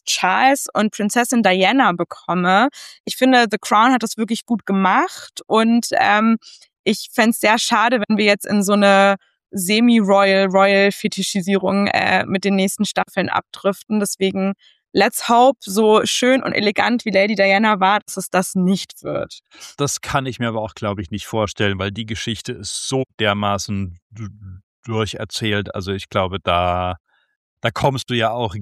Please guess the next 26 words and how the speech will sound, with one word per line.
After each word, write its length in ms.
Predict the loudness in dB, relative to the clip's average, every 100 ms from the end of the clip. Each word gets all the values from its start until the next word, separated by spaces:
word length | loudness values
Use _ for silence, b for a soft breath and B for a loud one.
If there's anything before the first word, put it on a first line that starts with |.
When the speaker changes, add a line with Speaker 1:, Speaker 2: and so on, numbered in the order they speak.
| -14 _
Speaker 2:
gegen 340 | -4 -4 -4
The 100 | -6 -8 _
Crown 500 | -14 -4 -2 -2 -4
überhaupt 500 | -6 -6 -4 -8 _
nicht 240 | -16 -8 -2
an. 240 | -2 -4
Also 140 | -10
das 160 | -10 -8
sind 160 | -8 -6
ja 120 | -6
so, 240 | -6 -8 -12 _ _ _
so 300 | -4 -2 -4 -2
hohe 540 | 0 2 2 0 -2 -8 _ _ _ _ _ _ _
Hürden 420 | 0 2 0 -6
sozusagen, 760 | -10 -12 -12 -8 -4 -4 -4 -10
die 80 | -10
du 120 | -10
da 200 | -4 -2
Speaker 1:
Ja. 120 | -2
Speaker 2:
überwinden 460 | -2 -8 -10 -10 -8
müsstest. 340 | -8 -8 -14
Ich 60 | -8
glaube, 240 | -8 -6
das 180 | -10 -14
geschieht 380 | -18 -16 -18 -16
nicht. 280 | -18 -18